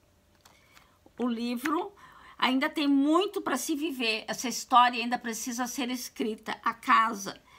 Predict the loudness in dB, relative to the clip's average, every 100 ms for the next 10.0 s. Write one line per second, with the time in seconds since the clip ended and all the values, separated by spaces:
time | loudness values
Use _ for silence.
0 | -20 -20 -20 -20 -16 -8 -4 -4 -2 -2
1 | 0 -2 -2 -2 -2 -2 -2 -2 -2 -2
2 | -2 0 0 -2 -10 -16 _ -8 -6 -4
3 | -2 -2 0 -2 -4 -4 -2 -2 -4 -8
4 | -8 -8 -10 -4 -2 -2 -4 -2 -2 -4
5 | -4 -2 -2 -4 -8 -10 -6 -6 0 2
6 | 2 0 -8 -20 -20 -20 -8 -6 -6 -4
7 | -2 -2 -6 _ _ _ _ _ _ _
8 | 4 4 4 -2 _ -20 -20 _ _ _
9 | _ _ _ _ -10 -4 -2 -2 -2